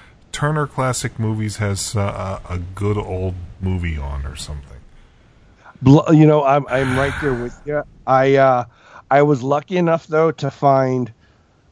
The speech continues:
Speaker 2: uh, I can't remember which channel it was, but they were marathoning all because of the thirtieth, I'm sorry, the fifteenth year anniversary of Farscape.
Speaker 1: Oh, wow.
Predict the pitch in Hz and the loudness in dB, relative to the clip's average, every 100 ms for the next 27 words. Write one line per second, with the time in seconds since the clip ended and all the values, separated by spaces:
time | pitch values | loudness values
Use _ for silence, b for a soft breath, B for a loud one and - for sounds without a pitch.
0 | - 120 107 87 135 220 175 208 208 208 | 0 2 2 -2 -4 -2 2 4 4 2
1 | 190 - 190 202 175 175 190 151 117 110 | -2 2 4 4 2 2 0 0 -6 2
2 | 143 135 123 135 160 165 139 117 110 - | 4 4 2 2 2 0 -2 -2 -2 0
3 | 123 143 151 147 - 127 143 117 117 - | 2 2 2 0 0 0 0 0 -4 0
4 | 165 165 165 160 147 - 110 131 104 - | 2 2 2 0 -2 -10 0 0 0 2
5 | 202 - - 214 190 - _ 147 156 160 | 2 2 -2 2 2 0 _ 2 6 6
6 | 143 139 147 127 139 139 - 135 78 104 | 6 2 2 2 2 0 0 0 2 -2
7 | - 151 151 151 - 98 - - - _ | 0 2 2 2 -2 -6 -6 -10 -12 _
8 | _ _ _ _ 127 143 110 147 151 85 | _ _ _ _ -2 0 2 0 0 -2